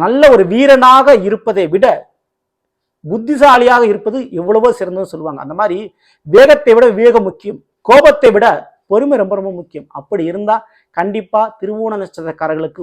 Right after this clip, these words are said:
ஒரு தெளிவான ஒரு வாழ்க்கை, நிம்மதியான ஒரு வாழ்க்கை உருவாக போகுது நிச்சயம். இந்த ஜூன் எட்டுக்கு பிறகு வாய்ப்பை பயன்படுத்திக்கங்க, வாழ்க்கையை மாத்திக்கங்க. So, இந்த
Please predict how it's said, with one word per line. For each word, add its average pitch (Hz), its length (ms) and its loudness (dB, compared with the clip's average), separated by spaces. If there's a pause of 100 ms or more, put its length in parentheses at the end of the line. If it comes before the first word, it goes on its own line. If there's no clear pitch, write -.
ஒரு 143 100 -10 (120)
தெளிவான 196 400 0 (100)
ஒரு 165 160 -6
வாழ்க்கை, 170 300 -6 (120)
நிம்மதியான 175 440 -8
ஒரு 156 100 -6
வாழ்க்கை 156 280 -10 (140)
உருவாக 190 320 -2 (160)
போகுது 156 320 -14
நிச்சயம். 190 360 -12
இந்த 131 200 -14
ஜூன் 165 240 -12
எட்டுக்கு 160 320 -16
பிறகு 147 180 -14 (160)
வாய்ப்பை 170 320 -8
பயன்படுத்திக்கங்க, 156 640 -6
வாழ்க்கையை 208 420 0
மாத்திக்கங்க. - 360 -20 (560)
So, 247 80 2 (140)
இந்த 330 140 -2